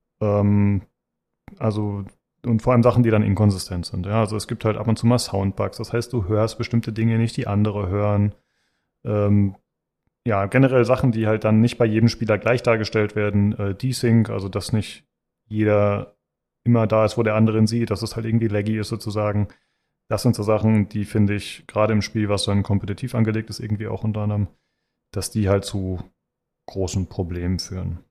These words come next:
Ich denke mal, das sind bei euch beiden auch Punkte. Äh, Philipp, hast du noch irgendwas, was du als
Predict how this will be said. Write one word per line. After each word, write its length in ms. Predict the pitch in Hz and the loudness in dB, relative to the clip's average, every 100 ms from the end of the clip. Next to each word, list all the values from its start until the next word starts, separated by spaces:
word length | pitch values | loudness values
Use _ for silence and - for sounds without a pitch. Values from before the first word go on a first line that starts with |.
| _ _ _ _ _ _ _ _ _ - | _ _ _ _ _ _ _ _ _ -16
Ich 100 | - | -4
denke 180 | 117 117 | 0 0
mal, 60 | |
das 80 | 101 | 0
sind 120 | 117 | 0
bei 60 | 120 | 2
euch 120 | 113 | 2
beiden 220 | 117 110 | 2 2
auch 160 | 123 131 | 2 2
Punkte. 640 | 131 123 123 123 113 110 | 0 2 -2 -2 -2 -4
Äh, 20 | |
Philipp, 260 | 104 139 139 | -4 -8 -8
hast 160 | 123 - | -8 -4
du 40 | |
noch 220 | 143 - - - | -4 -6 -14 -8
irgendwas, 600 | 131 127 127 - - - | -2 0 0 -2 -12 -14
was 100 | - | -12
du 100 | - | -8
als 300 | 127 - - | -6 -8 -14